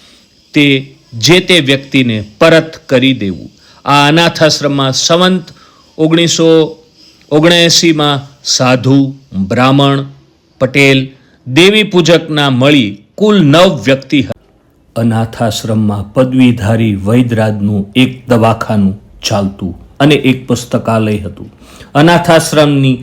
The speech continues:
સંસ્કૃત પાઠશાળામાં ઓગણીસો બાવીસમાં અઢાર બાળકો સંસ્કૃતનો અભ્યાસ કરતા હતા.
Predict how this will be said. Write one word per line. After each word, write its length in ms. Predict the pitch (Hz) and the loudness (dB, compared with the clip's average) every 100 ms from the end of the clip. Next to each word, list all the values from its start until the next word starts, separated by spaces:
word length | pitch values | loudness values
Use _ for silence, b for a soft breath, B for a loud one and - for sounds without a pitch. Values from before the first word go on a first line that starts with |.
| B B | B B
સંસ્કૃત 540 | - 175 180 185 190 196 - | 0 0 0 2 0 2 0
પાઠશાળામાં 760 | 147 147 147 131 120 117 120 | 2 2 2 4 2 2 0
ઓગણીસો 460 | - 165 185 180 170 | 0 2 2 2 2
બાવીસમાં 680 | 127 131 143 160 - 90 85 B B B B B _ | 2 4 4 2 0 -10 -12 B B B B B _
અઢાર 400 | 147 131 160 160 | -2 2 2 2
બાળકો 440 | 139 135 135 135 123 | 2 2 0 0 -2
સંસ્કૃતનો 760 | - 135 135 - 127 127 123 110 | 0 -2 -2 -2 -4 -2 -2 0
અભ્યાસ 480 | 110 120 123 120 - | 0 2 2 0 -6
કરતા 380 | - 101 - 110 | -10 -10 -8 -8
હતા. 320 | 95 - | -10 -14